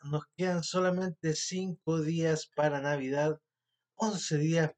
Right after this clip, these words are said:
para Año Nuevo, y es momento, creo yo, de ponernos a pensar en la planificación de los objetivos para el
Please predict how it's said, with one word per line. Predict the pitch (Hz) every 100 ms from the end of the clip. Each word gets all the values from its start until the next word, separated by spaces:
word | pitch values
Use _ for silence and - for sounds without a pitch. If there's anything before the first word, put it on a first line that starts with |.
| _
para | 123 120 113 107 - _ -
Año | 131 139 123
Nuevo, | 113 151 175 143 160 - - - - - _ _ _ _ _
y | 139 160 170 160 - _ _ _ _
es | 156
momento, | 156 156 135 127 123 - 127 127 123
creo | - 123 110
yo, | 107 113 120 - -
de | 104 107
ponernos | 107 104 110 117 117 120 - -
a | 131
pensar | 120 110 - 127 127 127 _ _ _ _ -
en | 123 123
la | 113 -
planificación | - 185 190 170 - 170 165 - 165 160
de | 151
los | 135 - _
objetivos | 165 180 - - 139 139 151 151 151 -
para | 135 139 135 123 -
el | 120